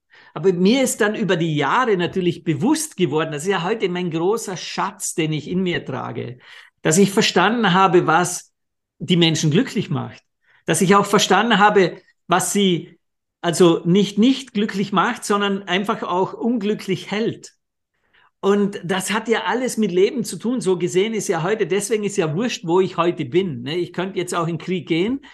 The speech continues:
aber ich muss gar nicht mehr, weil ich das, was ich jetzt lebe und diese Werte, die ich verstanden habe, für mich hier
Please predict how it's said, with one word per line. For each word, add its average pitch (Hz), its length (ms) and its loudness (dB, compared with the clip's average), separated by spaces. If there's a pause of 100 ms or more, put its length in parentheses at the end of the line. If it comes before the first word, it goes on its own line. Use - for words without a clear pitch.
(260)
aber 175 140 -2
ich 202 140 -2
muss 269 360 0
gar 190 200 0
nicht 190 240 -4
mehr, 156 260 0
weil 156 140 -2
ich 151 160 -6
das, 208 340 -2
was 190 200 -4
ich 160 100 -8
jetzt 175 360 -2
lebe 202 540 2
und 175 140 -6
diese 143 300 -6
Werte, 180 340 -2
die 175 180 -4
ich 160 60 -10
verstanden 170 640 -6
habe, 160 220 -2
für 156 120 -2
mich 151 280 -4
hier 202 560 0